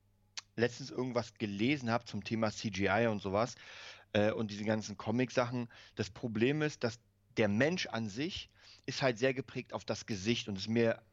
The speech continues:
in der Folge auch sehr aufgefallen, dass du praktisch, du siehst ja diese Figuren und du kannst ja nicht wirklich eine Stimmung bei denen lesen. Also du siehst halt wirklich, wenn die eine Stimmung f-, Freude oder irgendwas,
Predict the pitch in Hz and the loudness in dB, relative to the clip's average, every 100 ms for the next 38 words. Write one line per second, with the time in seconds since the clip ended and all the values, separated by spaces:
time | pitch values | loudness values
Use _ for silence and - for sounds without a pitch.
0 | - 107 113 131 - 127 - 98 110 101 | -8 0 2 2 2 0 -2 -6 -2 0
1 | 113 127 - - 104 101 110 156 - - | 0 -6 -8 -6 0 2 0 -4 -14 -20
2 | - 110 - - 123 123 131 - 117 107 | -4 -2 -2 -2 0 0 -2 -4 -6 -8
3 | 131 131 107 113 - 104 131 160 - - | -2 0 0 -4 -6 -2 -2 -2 -8 -12
4 | 120 113 - 131 156 - 143 127 139 - | -6 -6 0 0 0 0 0 0 -2 -6
5 | 113 127 127 - 117 110 - 123 123 135 | -6 -6 -8 -6 -2 -2 -2 0 0 2
6 | 107 95 90 90 87 87 82 87 110 123 | 2 2 2 -2 0 -2 -2 0 2 2
7 | 110 98 127 - 120 113 117 127 131 - | 2 -2 -2 0 0 2 0 -4 -6 -8
8 | - - - - 123 135 135 123 - 135 | -12 -20 -20 -2 0 2 -2 -2 -2 -2
9 | 127 117 - - - - - - 117 131 | -2 -4 -6 -10 -12 -14 -16 0 4 6
10 | 127 120 117 110 107 127 139 131 127 | 6 4 4 4 2 2 2 2 0